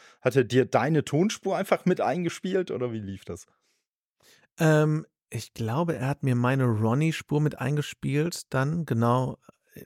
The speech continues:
Speaker 2: Ich hab, hab erst alle Ronnie-Sachen immer gemacht. Das war immer so, <laughs> so die,
Speaker 1: <laughs>
Speaker 2: die, ich will nicht sagen die Pflicht, das war ja auch ein großer Spaß, aber meine kleinen,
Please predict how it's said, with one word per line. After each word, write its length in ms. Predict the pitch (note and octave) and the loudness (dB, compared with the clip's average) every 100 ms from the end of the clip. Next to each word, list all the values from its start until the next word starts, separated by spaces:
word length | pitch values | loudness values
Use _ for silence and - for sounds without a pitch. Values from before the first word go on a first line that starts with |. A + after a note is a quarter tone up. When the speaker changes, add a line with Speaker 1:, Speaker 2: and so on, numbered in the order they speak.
| - - - | -18 -18 -8
Speaker 2:
Ich 180 | - | -6
hab, 100 | B2 A2 | -4 -2
hab 160 | A#2+ - | -4 -2
erst 240 | B2+ - | -4 -2
alle 140 | B2 A#2 | 0 2
Ronnie-Sachen 580 | A#2+ C3+ C3 C3 - | 4 4 4 0 -2
immer 180 | C3 B2 | -2 0
gemacht. 440 | A#2+ A#2+ C3 - - _ - - _ | 0 0 0 -6 -16 _ -20 -20 _
Das 100 | - | -10
war 80 | A2+ | -6
immer 120 | A#2 | -6
so, 100 | G#2 - _ - | -6 -12 _ 0
<laughs> 0 | C3 | 0
so 160 | A#2 A2+ | 2 0
die, 180 | A#2 G#2+ | -2 -2
Speaker 1:
<laughs> 400 | D#3 - E3 - | -2 -2 -4 -4
Speaker 2:
die, 120 | C3+ | -4
ich 180 | - A2+ | -2 0
will 80 | C3+ | 2
nicht 120 | A#2+ | 2
sagen 160 | B2 A2 | 2 2
die 80 | A2+ | 0
Pflicht, 320 | - C3 - | 0 -2 0
das 100 | A#2 | -4
war 80 | A2+ | -2
ja 40 | |
auch 100 | A2 | -2
ein 60 | G#2 | -6
großer 220 | G#2+ G2+ | -6 -6
Spaß, 260 | G2+ A2 G#2+ - - - | -6 -6 -8 -10 -20 -8
aber 220 | C3 A#2 | 0 4
meine 260 | A2+ A2+ A2 | 6 4 4
kleinen, 460 | - A2 G#2+ G#2+ | 2 2 4 2